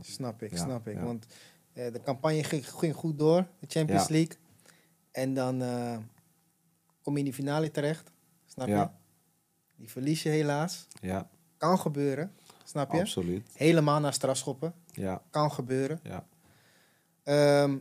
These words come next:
Speaker 1: die finale speelde je ook, hè?
Speaker 2: Ja.
Speaker 1: Hoe, hoe speciaal was dat om een, ja, je zou natuurlijk zeggen super speciaal. Maar kan je nog iets, zeg maar, van dat gevoel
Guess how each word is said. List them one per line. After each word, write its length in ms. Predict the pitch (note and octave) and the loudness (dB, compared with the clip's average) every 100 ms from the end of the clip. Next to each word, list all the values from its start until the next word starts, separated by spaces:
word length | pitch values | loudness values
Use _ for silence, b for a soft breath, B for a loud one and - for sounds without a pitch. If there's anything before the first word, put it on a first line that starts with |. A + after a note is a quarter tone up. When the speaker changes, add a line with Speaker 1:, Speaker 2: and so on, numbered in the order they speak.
| - - | -8 -2
Speaker 1:
die 160 | D#3+ | 0
finale 320 | F#3+ G3 F#3 | 6 6 6
speelde 360 | E3+ - A3 F#3 | 4 8 10 10
je 100 | B2+ | 6
ook, 160 | G#2 C3 | 2 0
hè? 120 | F#3 - _ | -2 -4 _
Speaker 2:
Ja. 300 | A2 A#2 - _ _ _ b b | -2 -2 -2 _ _ _ b b
Speaker 1:
Hoe, 380 | b E3 B3 | b 6 8
hoe 180 | G3+ A#3+ | 6 4
speciaal 600 | - G#3+ G3+ - G3 F3+ | 4 6 6 6 4 4
was 260 | D#3 G#3 G#3 | 4 2 2
dat 160 | C#3+ - | 0 0
om 180 | C#3 | -4
een, 240 | C#3 A#2+ A#2 _ _ _ _ _ - | -4 -6 -10 _ _ _ _ _ -4
ja, 380 | D3 C#3+ B2 - - A#2+ | 2 2 2 -6 -20 -12
je 140 | C3+ C#3 | -6 -2
zou 180 | D3+ C#3 | 0 -2
natuurlijk 320 | C3 C#3 - | -2 -4 -2
zeggen 260 | C#3 C3 | -4 -2
super 420 | - - E3 E3 C#3 | -2 0 -2 -4 -8
speciaal. 540 | A2+ C3 D3 D3 A2 G2 B B | -6 -6 0 0 0 -8 B B
Maar 200 | C#3+ D3+ | -4 -2
kan 140 | A3 A3+ | 2 6
je 100 | A3+ | 8
nog 200 | A3 G#3 - | 6 4 0
iets, 280 | G3+ G3+ | 0 2
zeg 180 | G3+ F#3+ | 4 4
maar, 200 | F#3 E3 | 4 2
van 160 | F3 E3+ | 2 0
dat 160 | D#3 | 0
gevoel 520 | - C#3+ - E3+ D#3 | -2 -6 0 2 0